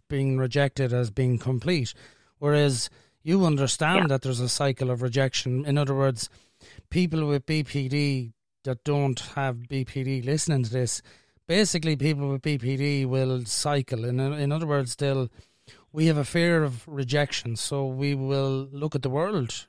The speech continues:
Speaker 1: through fear of rejection, and then what we'll do is we'll set up a play, to want for a better word,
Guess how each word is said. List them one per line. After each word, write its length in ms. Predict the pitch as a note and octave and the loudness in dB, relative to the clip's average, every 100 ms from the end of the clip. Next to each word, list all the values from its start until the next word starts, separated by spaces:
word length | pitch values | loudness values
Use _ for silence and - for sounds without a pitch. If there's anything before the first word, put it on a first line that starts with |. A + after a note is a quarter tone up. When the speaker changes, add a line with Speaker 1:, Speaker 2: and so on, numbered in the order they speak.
| C#3+ | -10
Speaker 1:
through 240 | - C3+ | -4 -2
fear 220 | B2 C#3+ C3 | -2 -2 0
of 60 | |
rejection, 520 | B2 A#2 C3 - C#3 | -2 0 -2 -2 -6
and 260 | C3+ C3+ B2+ | -4 -4 -2
then 300 | C#3+ D3 C#3+ | 0 0 -2
what 160 | C#3 C#3 | -2 -4
we'll 160 | C#3 | -4
do 240 | C3+ C#3+ C3+ | 0 0 0
is 180 | B2+ | -2
we'll 220 | A#2+ C3+ B2 | -2 -2 -2
set 300 | - D3 C#3+ | -2 -2 0
up 200 | C#3 C#3 | -2 0
a 200 | C3 B2+ | -2 -2
play, 540 | - D#3+ D3 A#2+ D#3+ - - | -6 -2 0 0 -2 -4 -14
to 100 | - | -6
want 160 | C3+ | -4
for 80 | B2 | -2
a 40 | B2+ | -2
better 240 | C3 A#2+ | 0 0
word, 260 | A#2+ C3+ | -2 -4